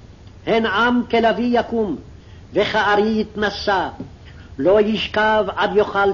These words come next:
טרף, ודם חללים ישתה. ויאמר בלק אל בלעם,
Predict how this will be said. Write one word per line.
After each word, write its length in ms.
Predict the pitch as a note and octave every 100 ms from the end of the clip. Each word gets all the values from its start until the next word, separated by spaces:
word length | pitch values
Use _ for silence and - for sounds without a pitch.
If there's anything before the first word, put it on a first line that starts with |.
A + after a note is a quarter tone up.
| G3
טרף, 340 | G3 G3 F#3 - - - - - -
ודם 420 | E3+ F3+ F#3 F#3 E3+
חללים 840 | - F3+ F3 E3 G3+ G3 E3+ C3
ישתה. 360 | C3+ C3 - D3 A#2+ G#2+ - - - - A2+
ויאמר 480 | D3 F3 G#3 G3+ F#3+
בלק 440 | F#3 F#3+ G#3 G3+
אל 120 | F3 D#3+
בלעם, 440 | D3+ D3 C#3+ D3